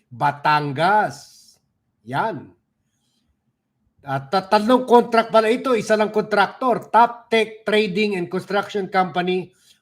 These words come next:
owned by Mister El Rey Jose C. Noche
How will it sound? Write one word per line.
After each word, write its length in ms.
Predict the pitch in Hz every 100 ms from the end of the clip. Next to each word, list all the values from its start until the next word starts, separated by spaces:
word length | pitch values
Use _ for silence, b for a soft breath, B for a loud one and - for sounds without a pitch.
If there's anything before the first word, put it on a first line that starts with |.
| -
owned 340 | 175 214 226 139
by 240 | 156 156
Mister 560 | 185 - - 190 185 -
El 240 | 208 208 175
Rey 240 | 202 196
Jose 480 | 165 160 190 196 196
C. 160 | 196 160
Noche 640 | 202 233 233 147 139